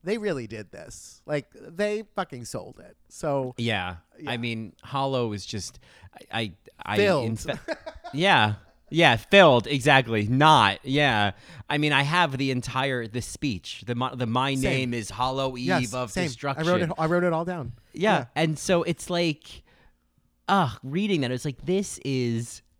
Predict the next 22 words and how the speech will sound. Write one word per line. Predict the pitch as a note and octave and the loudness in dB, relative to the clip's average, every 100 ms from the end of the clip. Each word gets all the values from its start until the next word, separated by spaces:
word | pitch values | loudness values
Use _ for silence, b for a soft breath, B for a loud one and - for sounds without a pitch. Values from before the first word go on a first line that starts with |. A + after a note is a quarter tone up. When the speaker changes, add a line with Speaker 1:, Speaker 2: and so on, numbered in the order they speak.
| _ _ - | _ _ -2
Speaker 2:
this | D3 E4 | -2 0
is | G2 E2 | -6 -10
great. | - D#2+ F#2 G2 - A2+ | -12 -6 -2 -2 -6 -4
This | A#2 - | -4 -2
is | F#2+ E2+ | -8 -8
drag. | - F2+ G#2 G2+ E2 E2+ D2 B B | -10 -2 0 2 0 -4 -10 B B
You | C#3+ | -6
know, | D3 | -4
to | |
go | B2+ G3+ | -2 0
back | F3+ D3 C3 | 0 0 -2
and | B2+ A2 | -4 -4
to | |
think | B2 A#2 | -4 -4
of | G#2+ G2+ F#2+ | -6 -8 -6
questioning, | C3 B2 G#2 G#2 | -6 -6 -8 -8
oh, | A#2+ A#2 G2 | -4 -4 -4
can, | - G#2 | -8 -8
does | G2+ - | -8 -8
Hollow | A#2+ A#2 G#2+ | -4 -2 -2
represent | G2+ - G2 A2 - | -4 -4 -6 -6 -8
what, | F#2+ F2 | -10 -12